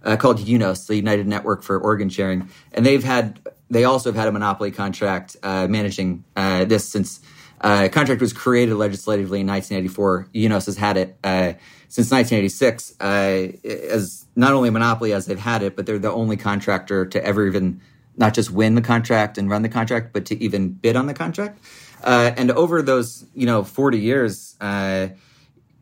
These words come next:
you know, lack of competition, so many things have just completely ossified and, and, and, and are just nowhere close to industry standard. So just to, um, put this in technicolor, and then I'll answer your question about the tech security.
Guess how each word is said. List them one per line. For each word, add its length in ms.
you 220
know, 120
lack 200
of 100
competition, 540
so 200
many 140
things 240
have 120
just 220
completely 640
ossified 680
and, 200
and, 260
and, 300
and 260
are 80
just 220
nowhere 300
close 260
to 60
industry 280
standard. 440
So 260
just 260
to, 260
um, 300
put 160
this 160
in 80
technicolor, 580
and 100
then 80
I'll 140
answer 240
your 140
question 300
about 140
the 60
tech 180
security. 440